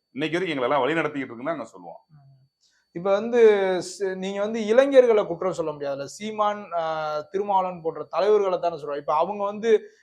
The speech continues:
Speaker 2: இன்னைக்கு ஒரு பயங்கரவாதியை வந்து தூக்கி கொண்டாடும் போது அவங்கள பின்பற்றக்கூடிய இளைஞர்கள் வந்து ஒரு தவறான பாதைக்கு தானே கொண்டு போவாங்க.
Speaker 1: கண்டிப்பா, அதை தானே அவங்க சொல்றோம். நம்ம,
Speaker 2: ம்.
Speaker 1: நம்ம வீட்டுல தகப்பன் தாய் சரியா இருந்தா அந்த பிள்ளை நல்லா இருக்கும், நல்லா, நல்லபடியா வளரும்.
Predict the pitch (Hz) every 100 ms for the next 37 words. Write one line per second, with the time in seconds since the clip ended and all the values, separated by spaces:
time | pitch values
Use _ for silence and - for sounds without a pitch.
0 | - 185 180 170 165 180 214 214 196 185
1 | 180 180 190 180 214 175 175 180 180 165
2 | 180 165 165 160 208 226 233 226 190 165
3 | 170 160 185 240 233 208 196 175 185 180
4 | 156 160 170 190 190 156 156 151 139 139
5 | 131 131 _ 135 127 127 _ _ _ -
6 | 131 139 113 127 165 202 170 117 120 104
7 | 92 90 - - _ 117 135 139 175 165
8 | 139 143 135 - - 127 170 170 170 160
9 | 139 147 147 131 139 139 151 127 110 143
10 | 151 120 95 95 _ - 110 95 87 _
11 | _ 120 135 147 143 135 135 139 131 113
12 | 127 104